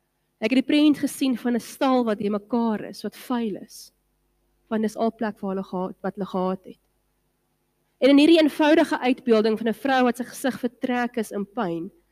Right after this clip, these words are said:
het ek iets beleef van hoe God ons menslikheid weer kom raakvat. Hoe God reeds in daardie oomblik sy familie laat be-, laat besef het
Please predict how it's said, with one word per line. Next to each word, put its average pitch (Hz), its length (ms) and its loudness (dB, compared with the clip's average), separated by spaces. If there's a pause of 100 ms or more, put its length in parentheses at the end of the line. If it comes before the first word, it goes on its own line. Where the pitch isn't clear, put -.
(1120)
het - 120 -10
ek 254 80 -2
iets 294 220 -2
beleef 190 680 0
van 208 160 -2
hoe 208 100 4
God 240 360 0
ons 214 260 0
menslikheid 196 1040 -4 (680)
weer 208 160 0
kom 202 180 -4
raakvat. 185 520 -6 (2000)
Hoe 240 100 0
God 277 300 0
reeds 240 280 2
in 277 120 2
daardie 208 380 2
oomblik 214 600 0 (420)
sy 226 160 -2
familie 214 560 0
laat 202 240 -2
be-, 220 240 -4
laat 196 200 -4
besef 226 500 -2
het - 260 -14